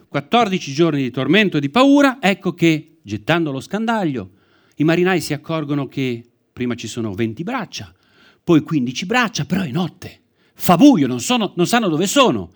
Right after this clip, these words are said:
E quindi a questo punto prendono la decisione di buttare quattro ancore e quindi di fermare in qualche modo la nave e aspettare che venga giorno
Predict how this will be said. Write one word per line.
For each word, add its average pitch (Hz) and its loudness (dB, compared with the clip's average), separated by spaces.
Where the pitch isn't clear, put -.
E 120 -4
quindi 220 2
a 202 4
questo 170 -4
punto 233 -2
prendono 185 0
la 156 0
decisione 165 2
di 170 2
buttare 156 0
quattro 190 0
ancore 127 -2
e 160 4
quindi 123 -2
di 113 -4
fermare 156 0
in 113 -2
qualche 110 -6
modo 117 -6
la 127 0
nave 113 -4
e 143 -4
aspettare 147 -6
che 107 -12
venga 131 -8
giorno 92 -10